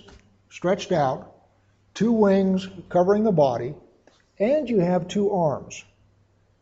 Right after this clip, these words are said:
right? John's description of the same thing is six wings. We're gonna see that the description that Ezekiel sees are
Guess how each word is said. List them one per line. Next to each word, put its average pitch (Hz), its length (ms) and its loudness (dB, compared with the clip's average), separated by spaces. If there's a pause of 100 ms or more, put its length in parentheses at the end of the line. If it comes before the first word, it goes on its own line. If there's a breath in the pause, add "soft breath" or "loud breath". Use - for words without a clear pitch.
(680)
right? 156 260 -6 (1800 soft breath)
John's 214 480 2
description 175 680 0
of 147 420 2 (320)
the 156 80 -4
same 185 400 2
thing 143 540 -2 (200)
is 143 460 0 (440)
six - 280 -10
wings. 143 380 -10 (540)
We're 156 200 0
gonna 165 180 2
see 220 340 4
that 175 200 4
the 175 60 2
description 175 720 2
that 156 320 -2
Ezekiel 160 640 2
sees 135 580 -8 (680)
are 143 400 2